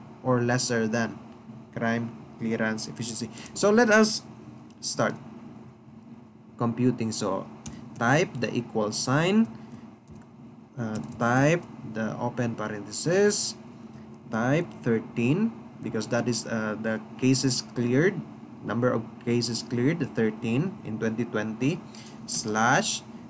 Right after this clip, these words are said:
then the crime volume, the total volume of robberies in twenty twenty, that is fifteen, close parenthesis, then asterisk times one hundred.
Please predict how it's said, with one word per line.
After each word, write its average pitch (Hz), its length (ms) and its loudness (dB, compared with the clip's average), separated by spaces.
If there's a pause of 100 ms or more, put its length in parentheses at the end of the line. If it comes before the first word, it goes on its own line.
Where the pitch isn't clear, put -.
(100)
then 120 540 2
the 117 100 4
crime 120 440 2
volume, 127 720 4
the 107 120 4
total 120 560 2
volume 120 500 4
of 110 140 -4
robberies 120 640 -2 (500)
in 135 300 8
twenty 120 360 2
twenty, 113 600 0 (180)
that 101 140 -4
is - 220 -2
fifteen, 147 680 2 (1040)
close 156 340 6
parenthesis, 117 840 2 (400)
then 110 540 -2
asterisk 147 680 4 (240)
times 135 520 2 (120)
one 107 300 -2
hundred. 135 600 6